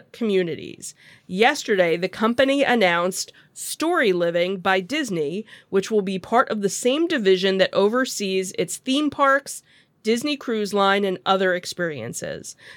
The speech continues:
The first community, which will be known as Cotino, Cochino? Cochino, I believe, um, w-, will include about nineteen hundred housing units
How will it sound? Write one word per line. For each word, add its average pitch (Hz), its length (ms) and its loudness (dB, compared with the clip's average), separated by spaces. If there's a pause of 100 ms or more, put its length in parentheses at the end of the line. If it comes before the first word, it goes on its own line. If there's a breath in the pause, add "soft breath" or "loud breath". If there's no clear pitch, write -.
(140)
The 185 100 0
first 330 420 4
community, 180 540 0
which 180 360 -2 (120)
will 196 200 2
be 185 200 0
known 185 400 2
as 180 400 0
Cotino, 196 880 -2 (100)
Cochino? 254 680 0 (480)
Cochino, 180 420 -2
I 107 100 -6
believe, 92 380 -10 (420 loud breath)
um, 185 380 4
w-, 185 300 -10 (260)
will 202 320 2
include 208 420 0
about 185 340 4
nineteen 240 680 0
hundred 226 520 2
housing 196 600 0
units 151 480 -10